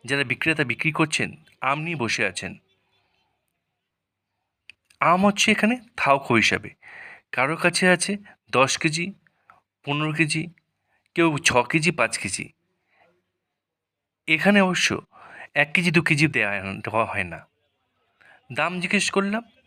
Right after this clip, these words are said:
কেউ বলল একশো ষাট টাকা, যে আমটা বাইরে বিক্রি হচ্ছে এখানে সেই আমটা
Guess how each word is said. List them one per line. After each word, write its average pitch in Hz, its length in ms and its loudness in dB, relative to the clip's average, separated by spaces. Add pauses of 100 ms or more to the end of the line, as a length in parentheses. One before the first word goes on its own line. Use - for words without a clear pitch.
(420)
কেউ 160 160 -2
বলল 156 260 2
একশো 123 320 0
ষাট - 340 -4
টাকা, 147 280 -4 (320)
যে 131 160 0
আমটা 127 300 -2 (340)
বাইরে 120 280 -2
বিক্রি 147 280 2
হচ্ছে 117 280 0 (160)
এখানে 165 280 -2
সেই 143 220 2
আমটা 113 340 -2